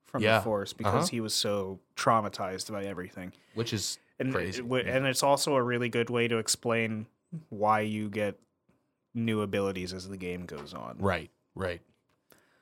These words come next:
Speaker 2: And, I mean, it just starting this game out and, like, you have everything you had
Speaker 1: Dude,
Speaker 2: in
Speaker 1: it's
Speaker 2: the
Speaker 1: so
Speaker 2: original.
Speaker 1: nice.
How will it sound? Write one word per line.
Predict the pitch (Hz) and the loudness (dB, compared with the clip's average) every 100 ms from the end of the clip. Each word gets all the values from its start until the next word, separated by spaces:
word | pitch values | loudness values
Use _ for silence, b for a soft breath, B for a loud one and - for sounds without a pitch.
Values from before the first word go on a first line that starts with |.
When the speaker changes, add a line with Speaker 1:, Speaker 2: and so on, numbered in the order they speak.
| b b | b b
Speaker 2:
And, | 151 147 | -2 -2
I | |
mean, | 147 139 | 0 -2
it | 123 139 | -2 -2
just | 156 - | -2 0
starting | - 127 131 | 4 4 4
this | 123 120 | 2 0
game | 117 117 | 0 2
out | 107 110 117 | 4 4 4
and, | 104 101 | -2 -2
like, | 95 - _ _ _ _ _ _ _ _ | -4 -6 _ _ _ _ _ _ _ _
you | 110 104 | -4 0
have | 104 | 0
everything | 98 98 - 98 | 0 -2 -2 -4
you | 92 | 0
had | 101 110 98 | 0 2 2
Speaker 1:
Dude, | |
Speaker 2:
in | 113 | 2
Speaker 1:
it's | 104 | 2
Speaker 2:
the | 101 | 2
Speaker 1:
so | 110 | 2
Speaker 2:
original. | 104 98 104 | 0 0 -2
Speaker 1:
nice. | 98 - | -2 -4